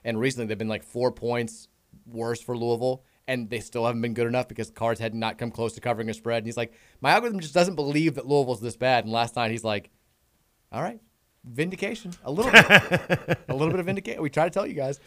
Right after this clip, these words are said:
Speaker 1: they're better than Cal, maybe." They look
Speaker 2: Oh,
Speaker 1: like
Speaker 2: no,
Speaker 1: the
Speaker 2: we're
Speaker 1: one
Speaker 2: better
Speaker 1: night.
Speaker 2: than Cal.
Speaker 1: You think so?
Speaker 2: Oh,
Speaker 1: Officially?
Speaker 2: I, I, officially, it's a, it's a given. We're, we're ahead of them, right?
Speaker 1: Uh, we are. We've been ahead of them,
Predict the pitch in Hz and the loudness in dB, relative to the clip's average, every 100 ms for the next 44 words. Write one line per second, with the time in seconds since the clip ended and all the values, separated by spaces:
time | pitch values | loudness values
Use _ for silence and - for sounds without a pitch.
0 | - _ _ - 139 139 151 160 165 165 | -20 _ _ -4 -2 2 2 2 -2 -2
1 | 170 143 139 _ _ 120 180 160 151 - | -2 -4 -10 _ _ -4 -4 -4 -10 -16
2 | _ _ _ _ - - 110 120 135 170 | _ _ _ _ -20 -8 -4 -2 10 12
3 | 180 196 208 185 220 120 - 104 98 69 | 12 12 12 12 10 6 4 4 4 2
4 | - 120 135 147 151 160 123 101 151 117 | -8 -4 -2 0 -2 0 0 2 4 4
5 | 170 185 101 107 107 175 180 202 147 113 | 4 4 2 2 6 6 8 8 8 6
6 | 127 131 120 104 139 220 113 104 107 104 | 2 2 0 4 6 6 4 4 2 4
7 | 113 107 220 233 90 92 123 180 - - | 6 8 6 4 0 0 0 -2 -8 -18
8 | _ _ _ 131 139 143 143 190 196 170 | _ _ _ 4 8 8 6 4 8 10
9 | 165 - - _ _ 143 196 143 120 185 | 8 4 -10 _ _ -2 -2 0 2 2
10 | 151 135 117 85 98 92 92 | 4 2 0 -2 -6 -6 -10